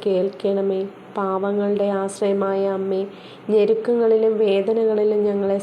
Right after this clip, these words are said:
സഹായിക്കണമേ. ഈശോനാഥ, അങ്ങയുടെ അമ്മയായ മറിയം വഴി ഞങ്ങൾക്കും ഞങ്ങളുടെ കുടുംബാംഗങ്ങൾക്കും ഇടവകയ്ക്കും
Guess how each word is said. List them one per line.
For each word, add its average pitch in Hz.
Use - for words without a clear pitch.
സഹായിക്കണമേ. 190
ഈശോനാഥ, 202
അങ്ങയുടെ 240
അമ്മയായ 226
മറിയം 202
വഴി 196
ഞങ്ങൾക്കും 226
ഞങ്ങളുടെ 220
കുടുംബാംഗങ്ങൾക്കും 208
ഇടവകയ്ക്കും 208